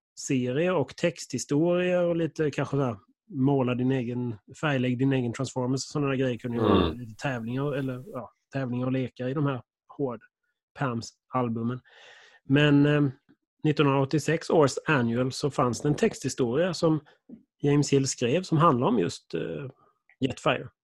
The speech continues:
Speaker 1: Så det här liksom, det händer någonting i den texthistorien och det här liksom blir lite den fristående fortsättningen på den. För jag tror att den,
Speaker 2: Mm.
Speaker 1: nu har jag inte läst den på länge, men den handlar också lite om att han börjar liksom tvivla lite på: "Vem är jag egentligen? Jag är en Transformer skapad på jorden."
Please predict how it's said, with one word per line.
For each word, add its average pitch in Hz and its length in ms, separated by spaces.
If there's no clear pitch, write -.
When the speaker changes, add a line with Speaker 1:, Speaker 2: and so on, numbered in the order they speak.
Speaker 1:
Så 139 60
det 143 100
här 147 240
liksom, 151 440
det 147 80
händer 156 320
någonting 156 440
i 147 180
den 135 380
texthistorien 131 760
och 135 60
det 123 60
här 131 140
liksom 131 520
blir 135 180
lite 131 420
den 131 200
fristående 139 460
fortsättningen 160 640
på 190 80
den. 123 300
För 139 100
jag 143 100
tror 147 140
att 139 120
den, 135 220
Speaker 2:
Mm. 135 120
Speaker 1:
nu 143 60
har 147 80
jag 147 40
inte 139 120
läst 143 220
den 135 100
på 139 80
länge, 131 200
men 127 120
den 131 100
handlar 143 240
också 139 220
lite 165 240
om 131 160
att 123 160
han 123 180
börjar 120 260
liksom 117 280
tvivla 123 320
lite 123 220
på: 120 160
"Vem 127 220
är 117 180
jag 113 180
egentligen? 117 480
Jag 127 120
är 117 140
en 117 140
Transformer 131 440
skapad 120 400
på - 80
jorden." 110 340